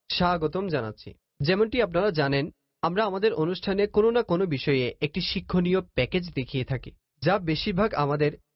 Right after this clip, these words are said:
আরাফাত ভাইয়ের পছন্দনীয় হয়ে থাকে। কিন্তু এইবার আমি ওনার বিষয় না নিয়ে আমার পছন্দনীয় একটি বিষয় নিয়ে এসেছি। যখন এই বিষয়টি আরাফাত ভাইকে বলেছি,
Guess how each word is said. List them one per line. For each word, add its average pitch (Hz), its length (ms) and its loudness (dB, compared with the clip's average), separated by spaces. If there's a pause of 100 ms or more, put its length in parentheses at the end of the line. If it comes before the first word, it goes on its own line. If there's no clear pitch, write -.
(100)
আরাফাত 165 380 0
ভাইয়ের 208 300 2
পছন্দনীয় 160 600 2
হয়ে 139 240 0
থাকে। 123 240 -6 (220)
কিন্তু 185 240 0 (180)
এইবার 175 360 2 (100)
আমি 165 200 0 (100)
ওনার 170 300 4
বিষয় 185 300 2
না 147 200 2
নিয়ে 143 240 0 (460)
আমার 190 260 2 (140)
পছন্দনীয় 196 560 2
একটি 180 200 0
বিষয় 156 320 4
নিয়ে 117 240 4
এসেছি। - 260 -4 (220)
যখন 165 280 0 (120)
এই 208 220 4
বিষয়টি 156 500 2 (240)
আরাফাত 151 380 0
ভাইকে 214 280 2
বলেছি, 156 420 0